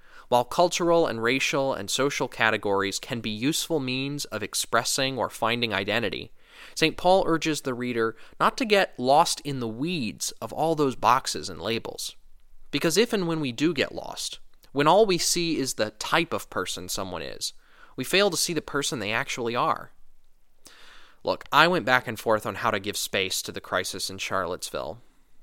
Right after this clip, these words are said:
The truth is, I have no idea what happens next. I know that free women and men will continue to fight for their freedom, for their right to be heard,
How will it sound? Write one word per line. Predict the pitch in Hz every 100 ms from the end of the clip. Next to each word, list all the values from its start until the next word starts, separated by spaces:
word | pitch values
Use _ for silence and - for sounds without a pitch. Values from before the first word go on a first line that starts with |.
| -
The | 120
truth | - 165 143
is, | 120
I | 123 131
have | 120 120 98
no | 98 90
idea | 85 71 62
what | 65
happens | 78 - - -
next. | - - - - - - - - -
I | 131
know | 127
that | 135 135 -
free | - 123
women | 120 117 117
and | 117 107
men | 101 101
will | 98
continue | - 98 110 107
to | 104
fight | - 104 -
for | 101
their | 85
freedom, | - 78 67 73 113 - - -
for | 117
their | 110
right | 101 104 113
to | -
be | 95 98
heard, | 95 - -